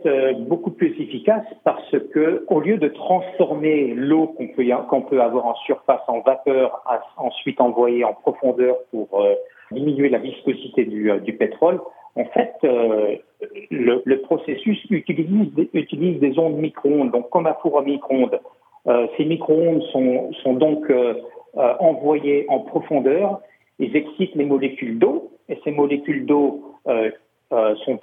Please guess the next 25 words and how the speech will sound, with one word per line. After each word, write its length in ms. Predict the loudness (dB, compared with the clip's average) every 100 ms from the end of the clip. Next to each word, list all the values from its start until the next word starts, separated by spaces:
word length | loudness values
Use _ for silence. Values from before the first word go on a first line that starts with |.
| 0
ensuite 340 | 0 0 -4
transformées 500 | 0 -2 0 -2 0
en 100 | 2
vapeur, 480 | 2 2 2 2 0 -4
et 80 | -2
cette 160 | -2 0
vapeur 460 | 0 0 0 0
donc, 300 | -2 -2 0
euh, 140 | 2 2
réchauffe 460 | 2 0 0 0 0
le, 260 | 0 0 2
le 160 | 0
sous-sol 480 | -2 -8 0 2 0 -2
pour, 180 | -2 0
euh, 120 | 0 0
pour 140 | 0
extraire 440 | -2 -2 -2 0 2
le, 320 | 2 2 -2 _ _ _ _
le 120 | -4 0
pétrole. 440 | 0 2 0 0 -6 -20 _
Mais 60 | 2
alors, 180 | 2 2
comme 240 | 2 2
l'on 240 | 2 2
n'envoie, 680 | -2 -4 -4 0 2 2 0